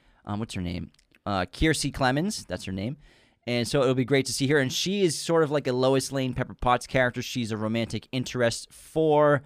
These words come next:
Barry Allen, and she's also a reporter for the Central City news outlet, Picture News. So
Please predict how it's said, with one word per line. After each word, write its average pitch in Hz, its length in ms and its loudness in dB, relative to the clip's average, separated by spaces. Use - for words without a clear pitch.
Barry 131 420 4
Allen, 131 580 0
and 113 300 -2
she's - 180 -6
also 117 520 2
a 80 60 0
reporter 107 760 0
for 107 220 -6
the 98 80 -4
Central 110 300 -6
City 107 260 -6
news 131 260 0
outlet, - 420 -6
Picture 101 340 -8
News. 107 420 0
So 95 340 -2